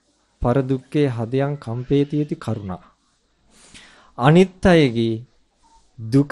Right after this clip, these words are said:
දැකලා එයාට එනවා හිතේ අනුකම්පාවක්. ඒ කියන්නේ කරදරයකටපත් වුනහම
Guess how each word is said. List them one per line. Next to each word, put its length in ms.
දැකලා 540
එයාට 320
එනවා 420
හිතේ 400
අනුකම්පාවක්. 960
ඒ 120
කියන්නේ 360
කරදරයකටපත් 760
වුනහම 360